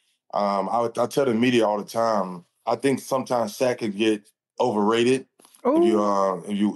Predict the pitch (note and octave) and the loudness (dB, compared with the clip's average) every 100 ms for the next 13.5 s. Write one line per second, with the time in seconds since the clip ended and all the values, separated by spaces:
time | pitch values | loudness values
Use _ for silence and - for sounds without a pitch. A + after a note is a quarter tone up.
0 | G#2+ G2 G2+ A2 A2+ G#2+ G2+ F2+ _ _ | -4 -6 0 2 2 2 -2 -6 _ _
1 | - A2+ A2+ G#2 A#2 A#3 G#3 A2 A2 A2+ | -8 0 0 0 0 0 0 -2 -4 -2
2 | B2+ A2 B2+ D#3 C#3+ C3 A2 A#2+ B2+ A2 | -2 0 2 2 2 0 0 -2 0 0
3 | A#2 G2+ F#2+ A#2+ A#2 G#2+ G#2+ D2 - C3 | 0 0 0 0 2 2 2 -4 -2 0
4 | D3+ - _ _ _ A#2+ A#2 E3 E3 D3 | 0 -2 _ _ _ -2 0 2 2 2
5 | C3 C3 B2+ G#2+ A#2 G#2 C#3 C3 A#2 G#2 | 2 2 0 0 -2 0 -2 -2 -4 -2
6 | A2+ G#2+ F#2+ F2+ - G#2 G2+ G2 G2+ G2+ | -2 0 -2 -6 -4 -2 0 -2 -6 -4
7 | G#2 - A#2 G2+ - - _ _ - A#2 | -4 0 0 0 -4 -20 _ _ 2 4
8 | B2 C3+ G#2+ A#2 C#3 C3+ A#2+ B2 A#2+ - | 4 2 0 0 2 2 2 0 -4 0
9 | B2+ A2 A2 B2+ A2+ A2+ G#2 - C#3 - | 0 2 2 2 2 0 -2 0 0 0
10 | A2 F2 G2 F#2 F#2+ - _ - G#2 G#2 | -6 -4 -2 0 -2 -4 _ -4 -2 2
11 | C3 A#2 A2 G#2+ G2 F2+ G#2+ A2 A2 A#2+ | 2 4 4 2 0 -6 -4 -2 2 0
12 | A#2+ A#2 G#2+ A2+ A#2+ A2 G#2+ G#2 G2+ G#2 | 0 0 2 0 0 0 0 0 0 2
13 | A#2+ G#2+ B2 A#2 | 2 2 2 0